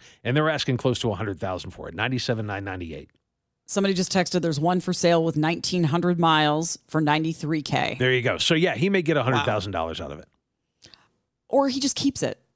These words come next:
Speaker 2: I mean, maybe that's something that you just kinda hold on to
Speaker 1: If he,
Speaker 2: for a
Speaker 1: yeah,
Speaker 2: while.
Speaker 1: right, 'cause he's the, he's the dealer, right? So,
Speaker 2: Yeah.
Speaker 1: yeah, maybe, maybe that is just gonna be his showroom piece.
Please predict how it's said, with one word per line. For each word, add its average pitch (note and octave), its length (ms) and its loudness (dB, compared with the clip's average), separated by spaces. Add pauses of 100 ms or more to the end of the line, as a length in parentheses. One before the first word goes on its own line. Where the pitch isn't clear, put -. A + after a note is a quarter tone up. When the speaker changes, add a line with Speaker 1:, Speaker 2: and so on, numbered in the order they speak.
(220)
Speaker 2:
I E3+ 60 -4
mean, F3+ 220 2
maybe E3+ 240 2
that's E3+ 240 2
something D#3+ 300 2
that D3+ 100 2
you D3+ 320 2
just D3 200 -6
kinda D#3 140 -2
hold D3 200 -4
on C#3+ 200 0
to A2+ 300 -6
Speaker 1:
If D#3+ 140 0
he, E3+ 80 2
Speaker 2:
for E3+ 60 2
a F#3 40 4
Speaker 1:
yeah, F#3 140 4
Speaker 2:
while. B2 80 0
Speaker 1:
right, A#2+ 140 0
'cause C3 180 2
he's C#3+ 200 2
the, A#2 240 -6
he's D#3+ 240 2
the C3+ 100 0
dealer, B2+ 360 -2
right? E2 240 -4 (100)
So, A2+ 360 2
Speaker 2:
Yeah. C#3 300 2 (260)
Speaker 1:
yeah, C3 220 2
maybe, C3 300 0
maybe C#3 300 2
that C3+ 180 2
is C3 160 2
just B2+ 240 0
gonna B2+ 140 2
be A#2+ 140 0
his A#2 160 2
showroom A2+ 520 0
piece. F#2+ 440 -4